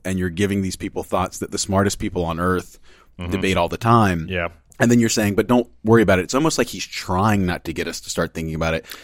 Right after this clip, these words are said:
Speaker 1: And then it brings it back to almost like, why, well, why are we getting
Speaker 2: This
Speaker 1: any
Speaker 2: is,
Speaker 1: dialogue
Speaker 2: this
Speaker 1: to
Speaker 2: is
Speaker 1: begin with?
Speaker 2: getting to the heart of, I think, why people don't like Nolan and why we might have issues with him is that,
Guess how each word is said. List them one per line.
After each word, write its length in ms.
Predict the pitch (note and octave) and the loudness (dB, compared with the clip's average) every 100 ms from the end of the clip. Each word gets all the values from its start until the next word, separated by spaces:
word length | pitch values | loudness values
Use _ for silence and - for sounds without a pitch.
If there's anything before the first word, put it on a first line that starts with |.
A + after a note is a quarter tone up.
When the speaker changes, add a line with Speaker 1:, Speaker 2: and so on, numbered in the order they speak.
| - | -2
Speaker 1:
And 120 | G#2+ | 4
then 100 | C#3 | 4
it 100 | - | 2
brings 200 | G#2 F2+ | -2 -2
it 60 | D#2 | -2
back 200 | F#2+ F2+ | -2 0
to 80 | F#2 | -2
almost 240 | F#2 F2 | -2 -2
like, 140 | F#2+ | -4
why, 240 | E2 E2+ F2 | -2 -2 -2
well, 180 | E2+ E2+ | -2 0
why 140 | F2 | 0
are 60 | F2 | 0
we 100 | E2+ | 0
getting 200 | F2 E2+ | -2 2
Speaker 2:
This 220 | D#3 D#3 | 0 2
Speaker 1:
any 140 | D#2+ | 0
Speaker 2:
is, 80 | E2 | 2
Speaker 1:
dialogue 260 | D#2+ D#2+ G#2+ | 0 0 2
Speaker 2:
this 220 | C3 - | 2 2
Speaker 1:
to 60 | |
Speaker 2:
is 80 | A#2+ | 0
Speaker 1:
begin 140 | G#2 G2 | 0 -2
with? 160 | C#2 | 0
Speaker 2:
getting 300 | A#2+ A2+ A2 G#2 | 2 2 2 0
to 80 | F#2+ | 0
the 180 | F#2 | -2
heart 480 | F2 - G#2+ G2 F#2+ | -2 0 4 4 0
of, 460 | - F#2+ F2+ E2 - - G2 D#2 | -4 -2 -2 -6 -14 -14 -12 -4
I 140 | F#2 | -4
think, 180 | F2 F2 | -2 -4
why 240 | F2 F2 F2+ | 0 2 2
people 340 | F#2+ F#2 F#2 | -2 -6 -6
don't 200 | E2+ F2+ | -4 -4
like 180 | F2+ E2 | -4 -4
Nolan 540 | F2+ F2 F2 E2+ E2+ - | -4 -4 -2 -4 -8 -8
and 400 | F#2 E2+ E2 E2 | -4 -4 -4 -4
why 340 | E2 E2 E2 | 0 0 0
we 200 | E2 E2+ | -4 -6
might 240 | F2 E2+ F2 | -4 -4 -4
have 220 | F2+ E2 | -6 -6
issues 340 | F2 - E2 | -8 -6 -8
with 160 | E2+ E2+ | -6 -4
him 180 | E2+ E2+ | -4 -6
is 240 | F2 E2+ D#2+ | -8 -8 -4
that, 300 | E2+ E2+ | -4 -4